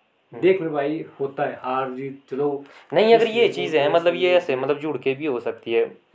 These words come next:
Speaker 1: क्योंकि वो बंदा मैं
Speaker 2: क्योंकि मुझे नहीं
Speaker 1: समझता हूँ कि
Speaker 2: मिला
Speaker 1: जिस
Speaker 2: था।
Speaker 1: हिसाब से मैंने वो सुना ना
Speaker 2: हम्म।
Speaker 1: कि भाई वो भी ऐसा जुड़ने में मतलब वो रखता है, जिस हिसाब से वो आरटी उरटीआई के चक्कर में गया,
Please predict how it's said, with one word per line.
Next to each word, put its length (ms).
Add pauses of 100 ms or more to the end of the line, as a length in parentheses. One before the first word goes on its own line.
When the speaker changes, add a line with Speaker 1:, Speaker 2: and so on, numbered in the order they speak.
Speaker 1:
क्योंकि 220
वो 220
बंदा 340
मैं 120
Speaker 2:
क्योंकि 120
मुझे 140
नहीं 100
Speaker 1:
समझता 340
हूँ 80
कि 80
Speaker 2:
मिला 40
Speaker 1:
जिस 140
Speaker 2:
था। 40
Speaker 1:
हिसाब 220
से 140
मैंने 160
वो 120
सुना 320
ना 240 (220)
Speaker 2:
हम्म। 160 (260)
Speaker 1:
कि 80
भाई 400 (220)
वो 260
भी 180
ऐसा 180
जुड़ने 500
में 120
मतलब 320
वो 140
रखता 300
है, 60
जिस 200
हिसाब 240
से 120
वो 140
आरटी 320
उरटीआई 420
के 140
चक्कर 320
में 180
गया, 260